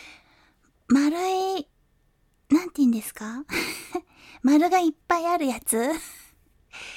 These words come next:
小さいのからだんだん大きくなっていくやつ。うん、パッと見二番目ぐらいまでしか入らないだろうと思うんですよ。まあでも私結構快便で、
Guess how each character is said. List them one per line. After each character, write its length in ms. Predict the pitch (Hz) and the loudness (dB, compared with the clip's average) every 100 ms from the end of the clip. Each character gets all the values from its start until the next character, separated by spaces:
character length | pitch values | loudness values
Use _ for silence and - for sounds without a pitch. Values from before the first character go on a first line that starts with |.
| - - - | -20 -18 -6
小 220 | 311 320 | -2 0
さ 160 | 330 339 | 2 4
い 60 | |
の 120 | 285 | 4
か 160 | 254 233 | 4 -2
ら 380 | 254 269 240 214 | -2 -2 -2 -6
だ 140 | 226 302 | 2 4
ん 60 | |
だ 140 | 302 294 | 8 8
ん 60 | |
大 60 | 302 | 6
き 140 | 294 | 4
く 80 | 262 | -2
な 140 | 247 | 0
っ 40 | 233 | -2
て 140 | - | -6
い 60 | 226 | -12
く 100 | - | -10
や 140 | 233 | -12
つ。 220 | 233 - - _ _ _ _ _ _ _ - - | -14 -20 -20 _ _ _ _ _ _ _ -20 -6
う 60 | 277 | 2
ん、 160 | 285 277 | 4 4
パ 120 | 262 | 0
ッ 40 | |
と 180 | - 311 | -2 2
見 100 | 339 | 6
二 160 | 320 294 | 6 6
番 200 | 320 359 | 6 2
目 140 | 403 | 0
ぐ 100 | 466 | 0
ら 140 | 427 381 | 0 2
い 40 | |
ま 100 | 330 | 2
で 100 | 302 | 0
し 100 | - | -2
か 120 | - | -8
入 220 | 262 269 | -4 -2
ら 140 | 285 370 | -2 -2
な 120 | 359 | 0
い 80 | 311 | 0
だ 120 | 294 | 0
ろ 100 | 262 | -2
う 40 | |
と 140 | 269 254 | -2 0
思 180 | 262 269 | 2 4
う 40 | |
ん 60 | 254 | 2
で 100 | 247 | 0
す 180 | - | -8
よ。 100 | 240 233 233 - _ _ _ _ _ _ _ - - _ _ _ _ _ _ _ _ | -10 -10 -14 -20 _ _ _ _ _ _ _ -20 -20 _ _ _ _ _ _ _ _
ま 80 | 240 | -6
あ 40 | 233 | -2
で 120 | 240 | 0
も 100 | 208 | -2
私 380 | - 269 - 285 | -4 -4 -2 -2
結 220 | 320 - | -2 -4
構 120 | - | -10
快 320 | - - 277 311 | -8 -2 0 4
便 280 | 359 370 | 4 4
で、 320 | 359 349 247 | 4 4 2